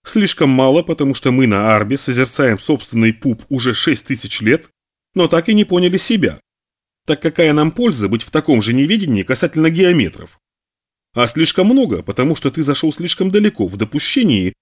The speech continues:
будто геометры думают, как мы. Насчёт последнего пункта. Можно привести веские доводы, что мыслительные процессы всех разумных существ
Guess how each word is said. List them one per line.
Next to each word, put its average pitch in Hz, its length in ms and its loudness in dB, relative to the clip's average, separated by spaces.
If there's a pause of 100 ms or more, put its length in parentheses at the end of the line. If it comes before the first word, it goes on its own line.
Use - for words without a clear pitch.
(160)
будто 151 340 0
геометры 143 500 2
думают, 170 340 2
как - 200 -2
мы. 107 180 0 (1300)
Насчёт 127 420 0
последнего 120 520 2
пункта. 98 460 -4 (500)
Можно 135 340 2
привести 139 420 0
веские 143 340 0
доводы, 117 460 0
что - 180 -2
мыслительные 131 580 0
процессы 131 460 -2
всех 117 320 -2
разумных 110 440 0
существ - 520 -2